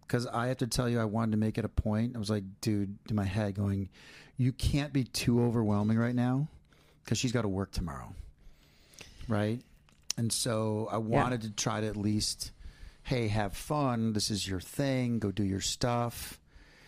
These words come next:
Speaker 1: And that's why, um, kinda left you. I didn't even wanna text you throughout the day. I was like, "I'm just gonna leave her alone, let her do her thing."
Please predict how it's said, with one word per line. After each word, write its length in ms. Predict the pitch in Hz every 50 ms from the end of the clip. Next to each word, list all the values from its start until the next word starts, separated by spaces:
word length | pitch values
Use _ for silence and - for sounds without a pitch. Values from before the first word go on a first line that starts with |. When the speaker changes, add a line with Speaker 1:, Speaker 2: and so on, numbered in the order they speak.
| - - - - -
Speaker 1:
And 160 | 120 110 107
that's 200 | 110 120 - -
why, 680 | 143 127 117 113 113 110 104 104 104 101 107 110 - - _ _ _ - - -
um, 600 | 107 101 98 98 95 92 92 90 90 90 90 90 - _ _ _ _ - - - - - _
kinda 200 | - 131 127 117
left 340 | 107 107 107 110 - - -
you. 80 | - -
I 60 | 120
didn't 200 | 113 123 117 120
even 140 | 113 107 110
wanna 140 | 104 92 -
text 380 | - - - 143 135 - -
you 60 | 139 120
throughout 220 | - 127 117 110
the 60 | 113 104
day. 180 | - 113 107
I 40 | 104
was 80 | 98 98
like, 80 | 95 95
"I'm 60 | 95
just 100 | - -
gonna 140 | 110 95 95
leave 140 | 110 107
her 60 | 104 107
alone, 280 | 98 98 101 98 98
let 100 | 95 92
her 60 | 92
do 100 | 90 95
her 80 | 92 90
thing." 540 | - - 139 131 123 120 117 113 110 110